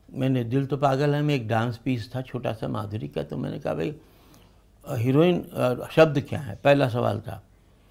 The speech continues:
क्या शब्द है ही नहीं, शाहरुख खान का ड्रम है। मैंने कहा, "तब तो निशब्द है, तो ड्रम है तो ठीक है।" तो मैंने वो कर दिया। फिर गदर में गाना था, वो भी, अ, परवीन सुल्ताना तथा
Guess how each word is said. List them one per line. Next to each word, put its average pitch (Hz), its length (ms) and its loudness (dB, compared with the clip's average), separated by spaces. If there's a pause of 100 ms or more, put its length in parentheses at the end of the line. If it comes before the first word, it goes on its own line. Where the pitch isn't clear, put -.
(180)
क्या 170 140 0
शब्द 156 320 0
है 123 160 2
ही 147 120 4
नहीं, 101 220 -2 (380)
शाहरुख 123 320 0
खान 117 200 -4
का 175 120 0
ड्रम 127 320 -2
है। 87 100 -14 (760)
मैंने 208 160 -4
कहा, 196 100 -2
"तब 190 180 -4
तो 165 100 0
निशब्द 143 420 2
है, 147 240 -4 (420)
तो - 60 -8
ड्रम 139 340 2
है 160 80 -2
तो 135 120 -6
ठीक 131 260 -6
है।" - 60 -14 (220)
तो - 60 -8
मैंने 165 160 -6
वो 175 120 -2
कर 202 120 -2
दिया। 143 260 -4 (720)
फिर 160 260 -2
गदर 151 340 4
में 151 240 0
गाना 120 320 0
था, 190 240 -4 (140)
वो 135 200 0
भी, 143 360 0
अ, - 100 -10
परवीन 117 580 -4
सुल्ताना 117 540 -6
तथा 107 480 -8